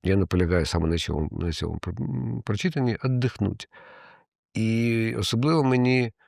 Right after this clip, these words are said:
сумно, коли я це чую від дуже молодих людей, сімнадцять-дев'ятнадцять років. «Ну, я ж не дивлюсь, це так, чисто віддихнуть». І це жахливо, бо я не дуже розумію, що таке критичне мислення.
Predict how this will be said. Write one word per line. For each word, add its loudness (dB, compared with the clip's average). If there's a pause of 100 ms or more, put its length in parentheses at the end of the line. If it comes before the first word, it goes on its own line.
(100)
сумно, 0
коли 2
я 2
це -2
чую -2
від -2
дуже 0
молодих 0
людей, -8 (540)
сімнадцять-дев'ятнадцять -8
років. -10
«Ну, 2
я 0
ж -8
не 0
дивлюсь, -2
це -4
так, -6
чисто -10
віддихнуть». -10 (880)
І 2
це 0
жахливо, 0
бо 0 (2000)
я 4
не 2
дуже 4
розумію, 4
що -2
таке 0
критичне 0
мислення. -2